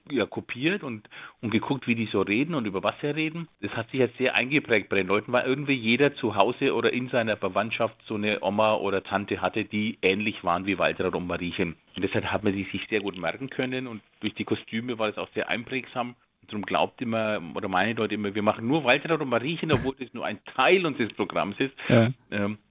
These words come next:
Speaker 1: aber eben dann durch Veit Zöchheim, wie wir dann neunzehnhundertvierundneunzig dazu kamen, sind sie halt über Nacht berühmt geworden, wie man so schön sagt. Damals hat es auch noch funktioniert, äh, weil es noch nicht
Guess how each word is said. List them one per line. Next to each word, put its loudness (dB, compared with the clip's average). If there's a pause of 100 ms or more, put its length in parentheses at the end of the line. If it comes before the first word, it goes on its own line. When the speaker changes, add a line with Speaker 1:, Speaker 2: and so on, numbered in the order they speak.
(140)
Speaker 1:
aber 2
eben 0
dann -2
durch -4
Veit 4
Zöchheim, 0
wie 2
wir 0
dann 0
neunzehnhundertvierundneunzig 0
dazu -2
kamen, 0 (420)
sind -4
sie 2
halt 0
über 0
Nacht 0
berühmt 2
geworden, -2
wie -4
man -2
so -2
schön -4
sagt. -8 (240)
Damals 2
hat 2
es -4
auch 2
noch -2
funktioniert, 0 (480)
äh, 0
weil 4
es -8
noch -2
nicht -4